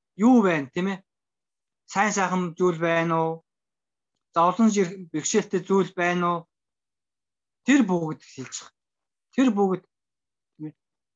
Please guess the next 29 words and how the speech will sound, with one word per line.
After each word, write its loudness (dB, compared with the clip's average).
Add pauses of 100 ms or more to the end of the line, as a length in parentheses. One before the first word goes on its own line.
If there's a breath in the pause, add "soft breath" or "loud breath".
(380)
Өнөөдөр 4
зовлон 4
ирэхэд, 4
тийм 2
ээ, 0
бидний 0
амьдрал 2
зовлон 2
ирэхэд -2 (400)
баярлалаа, 0
Бурхан -2
минь 0
ээ. 0 (720)
Миний -2
амьдралд 0 (400)
ийм 2
асуудлыг, 0 (420)
ийм 4
зов-, 0
зовлон 0 (400)
миний -2
амьдралд, -2 (260)
тийм -6
ээ, -6 (320)
өгсөнд -4
баярлалаа 0
гэж -6
хэлж -4
чадах -8